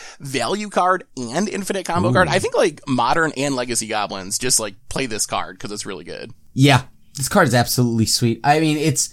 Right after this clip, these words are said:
Speaker 3: it's definitely a power boost that goblins needed also, just for formats like Historic, when you just had, I don't know, like, Gem Palm Incinerator added to the format. So, like,
Speaker 1: Ooh.
Speaker 3: I, I, I do want to see more goblin support, though. Like, for Historic,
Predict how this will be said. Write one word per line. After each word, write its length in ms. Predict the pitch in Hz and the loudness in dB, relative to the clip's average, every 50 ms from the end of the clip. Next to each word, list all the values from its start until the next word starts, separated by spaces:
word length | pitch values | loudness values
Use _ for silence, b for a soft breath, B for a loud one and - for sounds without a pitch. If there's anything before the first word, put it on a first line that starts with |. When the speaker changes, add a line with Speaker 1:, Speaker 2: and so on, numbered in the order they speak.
| b b b | b b b
Speaker 3:
it's 140 | 147 135 - | 2 4 4
definitely 260 | 185 190 180 196 185 | 4 4 4 4 4
a 60 | 160 | 4
power 260 | - 131 135 135 131 | 6 6 8 8 8
boost 280 | 110 123 131 123 - - | 8 6 4 4 4 4
that 180 | 127 117 - 95 | 2 2 2 4
goblins 440 | 107 104 110 107 117 107 107 92 | 4 4 4 4 4 2 2 2
needed 240 | 98 101 104 104 104 | 2 2 2 2 2
also, 300 | 92 90 98 98 - - | 4 4 2 2 2 2
just 160 | 85 117 - | 2 2 2
for 140 | - 143 143 | 4 4 2
formats 400 | 131 - 123 120 127 135 131 - | 4 4 6 6 6 6 6 6
like 120 | 127 113 - | 4 4 4
Historic, 600 | 107 98 - - - 101 98 107 120 127 - 117 | 2 2 4 4 4 4 4 6 4 4 4 4
when 100 | 104 101 | 4 4
you 100 | 95 85 | 4 2
just 220 | - 113 107 - | 2 2 2 2
had, 460 | - 104 101 98 98 95 87 B B B B B B B | 4 4 6 6 6 4 2 B B B B B B B
I 60 | - 120 | 4 6
don't 80 | 117 101 | 6 6
know, 80 | 95 | 6
like, 140 | 87 90 87 | 4 4 4
Gem 180 | - - 117 113 | 4 6 6 6
Palm 220 | 120 127 127 110 | 6 6 6 6
Incinerator 580 | 98 90 - - 92 92 101 107 113 110 123 127 | 4 4 4 4 4 4 4 4 6 6 6 6
added 320 | 107 113 117 113 110 - | 6 6 4 4 2 2
to 80 | 127 123 | 2 2
the 80 | 120 | 2
format. 500 | - - 120 123 127 127 131 135 - - b b b b b b b b b b | 2 2 2 4 4 6 4 4 2 0 b b b b b b b b b b
So, 200 | - - - 156 | 2 4 6 6
like, 240 | 143 131 123 117 - | 8 8 6 6 4
Speaker 1:
Ooh. 400 | - - 202 214 180 - - - - | 0 -4 -8 -8 -8 -10 -10 0 4
Speaker 3:
I, 260 | 139 143 143 - - - 165 | 6 8 8 8 6 6 6
I, 340 | 165 160 156 156 156 156 - - | 8 8 8 6 4 2 2 4
I 100 | - 170 | 4 6
do 340 | 151 135 202 214 214 208 202 | 8 8 8 8 8 8 8
want 240 | 185 160 156 147 127 | 8 8 8 6 6
to 100 | 135 131 | 4 2
see 300 | - - 143 139 131 127 | 2 4 4 6 6 8
more 320 | 113 107 101 98 113 117 | 6 6 6 6 4 4
goblin 360 | 104 104 104 107 98 110 107 101 | 6 6 6 6 8 8 6 6
support, 320 | - - - 104 98 87 | 4 2 2 2 2 2
though. 120 | 104 98 | 2 2
Like, 160 | 95 95 87 - | 2 0 -2 0
for 200 | - 123 127 117 | 2 4 4 6
Historic, 680 | 107 123 - - - 170 190 202 208 214 208 - - | 6 4 4 4 4 6 6 6 6 6 2 0 -6